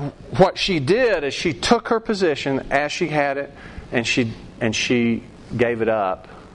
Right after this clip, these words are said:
to serve. And when she did that, she was elevated. And Haman is trying to control and, and, uh, you know, boost his own ego, and he, and he got mashed. And this is ultimately what's gonna happen to us all.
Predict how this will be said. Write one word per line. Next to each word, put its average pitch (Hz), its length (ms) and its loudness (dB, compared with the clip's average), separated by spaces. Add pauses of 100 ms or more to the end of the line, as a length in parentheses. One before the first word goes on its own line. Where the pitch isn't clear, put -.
(220)
to 110 100 0
serve. 92 400 0 (1160)
And 143 160 2
when 151 100 0
she - 160 -4
did 131 220 2
that, 120 320 0
she 127 120 0
was 104 220 2 (340)
elevated. 92 600 -2 (1000)
And 131 160 2
Haman 175 600 2 (260)
is 147 140 6
trying 175 360 2
to 131 140 2 (180)
control 143 960 2
and, 123 180 2 (300)
and, 127 400 2
uh, 127 40 4
you 131 180 2
know, 131 200 2
boost 165 480 2
his 147 160 2
own 156 220 2
ego, 139 500 2
and 113 120 -8
he, 127 180 -2 (160)
and 110 180 -4
he 113 120 0
got 92 280 0
mashed. - 480 -8 (1120)
And 208 360 0
this 233 200 2
is 185 140 2
ultimately 135 720 2
what's 117 220 0
gonna 110 180 0
happen 101 340 -2
to 104 160 2
us 90 140 -4
all. 95 280 0